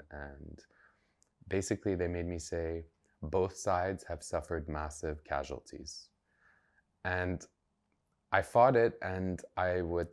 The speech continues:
was pretty sure that I was told that that line had been changed, and I had recorded another line of voiceover for the documentary. And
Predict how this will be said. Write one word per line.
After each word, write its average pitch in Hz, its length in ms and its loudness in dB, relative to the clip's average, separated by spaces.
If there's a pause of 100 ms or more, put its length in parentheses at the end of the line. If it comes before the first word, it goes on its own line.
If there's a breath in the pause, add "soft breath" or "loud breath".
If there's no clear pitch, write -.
(200)
was 85 220 0
pretty 117 320 2
sure 92 420 4
that 80 280 0 (840)
I 113 100 12
was 143 200 6
told 95 360 4
that 82 240 0
that 85 360 2 (340)
line 87 360 2
had 80 200 -2
been 80 160 -4
changed, 92 480 2
and 85 100 -2
I 78 80 -2
had 80 160 -6
recorded 82 520 0
another 78 300 0
line 78 360 -2
of 78 140 -4
voiceover 80 680 -2
for - 120 -4
the 80 100 -4
documentary. 82 720 -2 (640 soft breath)
And 85 640 -2